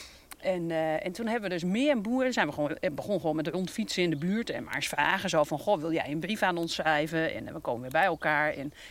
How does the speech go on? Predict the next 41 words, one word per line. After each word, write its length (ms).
ja, 160
we 80
weten 280
ook 100
niet 120
waar 100
het 100
eindigt. 400
Maar 240
laten 260
we 60
eerst 240
maar 80
eens 100
proberen 320
in 120
kaart 200
te 80
brengen 280
wat 160
er 80
aan 140
de 80
hand 260
is. 180
Gewoon 400
op 120
het 100
boerenerf 640
en 200
om 180
ons 160
heen. 240
Wat 160
gebeurt 400
er? 80
Nou, 80
en 60
daar 80
kwamen 140
eigenlijk 340